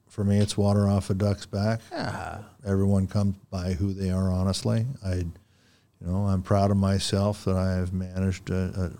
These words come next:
Speaker 1: relatively profanity-free conversation because, um, well, you know, I'm not a plumber by trade, right? But I, you know, I still mess with things, and I
Speaker 2: But you understand us.
Speaker 1: Uh,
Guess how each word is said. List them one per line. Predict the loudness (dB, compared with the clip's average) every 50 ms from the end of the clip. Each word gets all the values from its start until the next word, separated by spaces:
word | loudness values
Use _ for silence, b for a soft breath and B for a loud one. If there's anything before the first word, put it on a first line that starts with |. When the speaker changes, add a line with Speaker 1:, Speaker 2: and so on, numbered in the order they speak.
| -18 -12
Speaker 1:
relatively | -6 -2 0 0 0 0 -2 -2 -2 -2 0 0 -2 -2 -4
profanity-free | -6 -6 -10 -8 -2 -2 0 2 2 2 2 0 0 -2 -2 -2 -2 -2 -2 -2
conversation | -2 -4 -4 -4 -4 -4 -4 -4 -4 -4 -2 -2 -4 -4 -4 -6 -6 -8 -10 -12
because, | -14 -18 -18 -18 -20 -20 _ _ _ _ _ _ _ _ _ _ _ _ _ _ _ -6
um, | -2 0 2 2 2 0 0 -2 -4 -8 -12 _ _ _ _ _ _ _ _ _ _
well, | -18 -14 -10 -8 -8 -8 -10 -12 _ _ _ _ _ _ _ _ _ _ _ _ _ _ -4
you | 2
know, | 4 6
I'm | 6 8
not | 6 6 6
a | 4
plumber | 2 4 4 6 6 6 6
by | 4 2 0
trade, | 0 0 0 0 2 2
right? | 2 2 0 0 -2 -6
But | -8 -10
I, | -12 -14 -16 -18 _ _ _ _ -20
you | -20
know, | -20 -18 -14
I | -12 -10
still | -4 2 4 6 6 6 4 0 -6 -18 -20 _ _ _ _ _ _ _ _ _ _ _ -14 -8
mess | -2 0 0 0 0 2 2
with | 2 2 2
things, | 2 0 2 2 2 2 0 0 0
and | 0 0
I | 2 0 0 -2 -4 -10 _ _ _ _ _ _ _ _ 0
Speaker 2:
But | 2 4
you | 6 6 6 4
understand | 4 2 -2 -6 -6 -6 -8 -8 -8 -8
us. | -10 -12 -14 -18 -16 -14
Speaker 1:
Uh, | -14 -12 -10 -10 -10 -10 -10